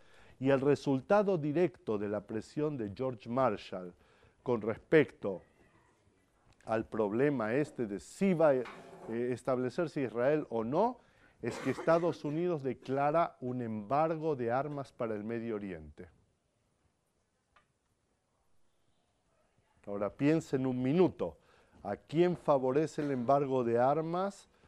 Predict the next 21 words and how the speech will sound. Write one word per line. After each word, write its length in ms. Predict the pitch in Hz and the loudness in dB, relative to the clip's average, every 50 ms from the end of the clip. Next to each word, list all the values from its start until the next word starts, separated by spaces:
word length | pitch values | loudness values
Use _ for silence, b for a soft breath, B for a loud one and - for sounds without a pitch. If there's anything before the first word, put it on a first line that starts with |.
| b b b b b b | b b b b b b
y 140 | 120 127 127 | 0 0 2
en 120 | 123 127 | 2 4
detrimento 760 | 113 139 123 127 - 131 123 123 139 151 160 165 151 - 143 131 | 2 2 2 2 0 0 0 2 2 2 2 2 0 0 0 0
de 180 | 120 117 - | 0 -2 -4
quién 320 | - - 196 214 185 131 104 | -2 2 6 6 6 6 4
es 160 | 92 - - | -4 -6 -10
el 120 | 92 92 | -8 -8
embargo 460 | 95 95 95 104 104 101 98 101 101 | -6 -4 -2 0 0 0 0 -2 -2
de 120 | 101 110 107 | 0 2 2
armas? 440 | 101 92 85 78 80 87 90 - B B B B B B B B | 2 2 0 -4 -10 -12 -14 -14 B B B B B B B B
E 80 | 135 | 4
inmediatamente, 880 | 143 143 139 131 131 147 196 214 208 - 180 170 151 127 120 113 - 117 | 4 4 4 2 4 6 4 4 4 4 2 2 2 2 0 0 -2 -2
y 140 | 117 117 147 | 0 2 2
esto 260 | 165 - - 143 127 | 2 4 4 4 4
va 140 | 135 151 127 | 6 4 2
con 220 | - 127 110 104 | 2 0 -2 0
Naciones 520 | 101 98 98 - 131 123 127 123 110 - - | -2 -4 -2 0 0 2 2 0 -4 -4 -4
Unidas, 560 | 110 107 104 95 87 82 101 120 139 - - | -4 -2 -2 -4 -4 -4 -4 -4 -4 -8 -14
naturalmente 960 | - 82 - - 92 92 92 92 98 101 107 123 135 139 131 135 120 107 101 | -16 -14 -12 -10 -8 -8 -6 -6 -4 -2 2 2 2 2 4 4 4 4 4
esto 240 | 101 - - 120 104 | 0 -2 -2 -4 -4
se 260 | - - 110 95 85 | -2 -2 -4 -4 -4